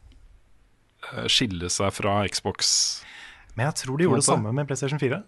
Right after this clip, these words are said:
Speaker 2: Jeg
Speaker 1: Ja, det,
Speaker 2: mener å huske
Speaker 1: kanskje
Speaker 2: at
Speaker 1: det.
Speaker 2: kontrollen kom først.
Speaker 1: Ja, det kan hende. Eh, uansett interessant da,
Speaker 2: Mm.
Speaker 1: for den er jo lik, og så den, eh, det å holde den i hånda tror jeg vil føles ganske likt.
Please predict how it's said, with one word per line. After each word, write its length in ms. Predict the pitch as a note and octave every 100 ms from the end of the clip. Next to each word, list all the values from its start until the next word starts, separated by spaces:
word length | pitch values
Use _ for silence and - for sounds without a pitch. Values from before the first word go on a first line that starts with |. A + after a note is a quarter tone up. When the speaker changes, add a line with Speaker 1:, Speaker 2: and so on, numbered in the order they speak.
| _ _ - -
Speaker 2:
Jeg 80 |
Speaker 1:
Ja, 60 | -
det, 80 | D#3
Speaker 2:
mener 80 | B2+
å 40 | D#3
huske 160 | -
Speaker 1:
kanskje 80 | C#3
Speaker 2:
at 40 | E3+
Speaker 1:
det. 60 | D#3+
Speaker 2:
kontrollen 320 | D3 B2 C3+
kom 140 | D3
først. 280 | D3 - - - - _ _ _ -
Speaker 1:
Ja, 120 | A#2
det 100 | D#3
kan 160 | - F3+
hende. 260 | F3+ D#3+ F#3 _ _ _ _ _ _ _ _ -
Eh, 160 | D#3 E3+
uansett 360 | D#3 D#3+ D#3 -
interessant 440 | C3 F3 - F3+
da, 140 | E3 - - -
Speaker 2:
Mm. 120 | C3+
Speaker 1:
for 60 | D3+
den 140 | E3
er 240 | - G#2 B2
jo 340 | D3+ E3+ D#3 -
lik, 560 | C#3+ D#3 G#3 - -
og 140 | - C#3
så 200 | D3+ C#3
den, 300 | C3+ C3+ C#3
eh, 600 | C3+ C3 C3 B2+ B2+ B2+
det 80 | B2
å 40 | B2
holde 180 | B2+
den 80 | A2
i 40 | G#2+
hånda 280 | G#2 C#3 C3 - _ -
tror 100 | D3+
jeg 100 | A2+
vil 80 | A2+
føles 420 | - G#2 F#2 -
ganske 320 | - B2 - B2+
likt. 380 | D3+ - -